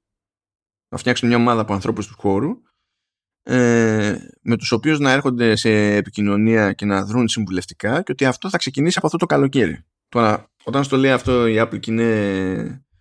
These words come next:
είκοσι Φεύγα Μαΐου και θα το ξεκινήσουν αυτό το καλοκαίρι, αυτό δεν αποφασίστηκε σήμερα.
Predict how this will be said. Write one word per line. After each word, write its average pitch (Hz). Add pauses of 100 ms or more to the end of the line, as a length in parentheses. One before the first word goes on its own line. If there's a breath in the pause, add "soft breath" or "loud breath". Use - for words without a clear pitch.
(600)
είκοσι 104
Φεύγα 117
Μαΐου 107
και -
θα 98
το 95
ξεκινήσουν -
αυτό 113
το 123
καλοκαίρι, 101
αυτό 147
δεν 160
αποφασίστηκε 95
σήμερα. 82